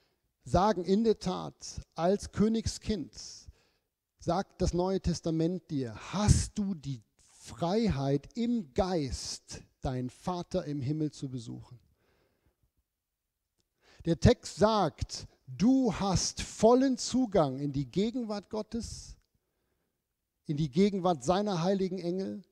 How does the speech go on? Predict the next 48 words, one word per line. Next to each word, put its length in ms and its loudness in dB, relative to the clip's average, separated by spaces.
in 60 -6
die 160 -4
Gegenwart 680 0
vom 280 2
himmlischen 540 2
Jerusalem, 680 0
in 260 -4
deinem 400 -2
Geist. 680 -14
Habt 160 -10
ihr 40 -2
das 120 -4
schon 140 -4
mal 80 -6
probiert? 580 -10
Ich 80 0
habe 100 2
das 120 -2
erst 200 2
vor 300 2
wenigen 420 2
Monaten 560 0
so 220 2
gelesen 560 6
und 320 -6
bin 160 2
fast 260 -2
vom 220 -6
Stuhl 540 -4
gekippt, 540 -4
hab 160 -6
gesagt, 360 -10
warum 160 -4
hat 120 -6
mir 100 -2
das 220 -2
nie 200 2
jemand 360 -2
gesagt? 420 -4
Ich 100 -4
weiß 240 2
zwar 140 2
noch 40 2
nicht 160 2
genau, 300 0
wie 60 2
es 100 -4
funktioniert, 720 0